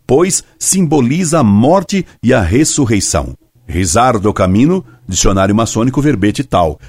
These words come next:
página trezentos e setenta e oito, trezentos e setenta e nove, edição Madras, São Paulo, dois mil e um. Não resisto em fazer referência a outro problema muito curioso, que é a pretensão de doutor Plínio de conhecer o caráter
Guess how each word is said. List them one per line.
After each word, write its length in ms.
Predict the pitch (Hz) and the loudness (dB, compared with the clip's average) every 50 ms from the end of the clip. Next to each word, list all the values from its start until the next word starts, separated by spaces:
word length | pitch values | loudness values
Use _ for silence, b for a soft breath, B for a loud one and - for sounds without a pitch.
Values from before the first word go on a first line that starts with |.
| b b - | b b -2
página 360 | - 104 98 90 95 98 92 | 0 0 0 0 0 -2 -2
trezentos 240 | - 95 92 87 - | -2 -4 -4 -2 -4
e 20 | |
setenta 200 | 107 101 - 104 | -4 -4 -2 0
e 20 | 101 | 0
oito, 220 | 110 127 - - | 0 0 -2 -4
trezentos 200 | - 90 82 80 | -4 -4 -6 -4
e 60 | - 85 | -6 -6
setenta 140 | - 131 | -4 -2
e 20 | 135 | 0
nove, 320 | 120 107 117 117 151 156 B B B B B | 2 2 2 0 0 -2 B B B B B
edição 340 | 98 98 98 95 - 123 131 | -4 -2 -2 -2 0 0 2
Madras, 440 | 123 107 101 107 104 117 123 120 - | 2 2 2 2 0 0 -2 -2 -2
São 180 | - 143 156 | -2 -2 -2
Paulo, 300 | - - 101 104 107 110 | 0 0 2 2 2 2
dois 280 | 101 107 120 113 90 92 | 0 0 0 0 2 2
mil 220 | 104 110 110 95 | 2 2 2 2
e 80 | 90 78 | 0 -2
um. 140 | 64 64 - _ _ _ - | -6 -10 -14 _ _ _ -2
Não 120 | 113 117 | 0 2
resisto 400 | 127 127 95 117 151 143 - 123 | 2 2 2 2 0 2 2 0
em 40 | 107 | 0
fazer 280 | - 104 92 98 110 | 0 0 0 0 0
referência 560 | 101 107 98 - 95 95 107 120 113 - 107 90 | 0 0 0 0 0 0 0 0 0 0 0 0
a 20 | |
outro 300 | 98 113 107 - 101 90 | 2 0 0 -2 -4 -4
problema 440 | - 95 85 87 101 113 113 101 90 | -4 -4 -2 -2 0 0 0 0 0
muito 300 | 85 98 127 127 - 101 | 0 0 0 0 0 -2
curioso, 500 | - 101 92 90 107 143 147 101 101 B B B B - | -4 -2 0 2 2 2 2 0 -2 B B B B -4
que 120 | - 107 | 0 2
é 40 | 117 | 2
a 80 | 120 - | 2 0
pretensão 720 | - - 165 190 - 175 143 - - - 101 87 80 b b b b - | 0 0 0 0 0 0 0 0 0 0 0 -2 -2 b b b b -6
de 100 | 92 98 | -4 -2
doutor 360 | 95 101 95 - 104 101 - | -2 -2 -2 0 -2 -4 -4
Plínio 420 | - - 147 190 208 147 107 82 B B B - | -2 -2 0 2 2 2 2 0 B B B -4
de 120 | 117 123 | -4 -4
conhecer 480 | - - 160 147 135 120 - - 165 160 | 0 0 2 2 2 2 0 0 0 0
o 60 | 156 | 0
caráter 640 | - 139 127 113 98 92 87 85 - 82 73 65 | 0 0 0 2 2 0 -2 -2 -6 -8 -10 -10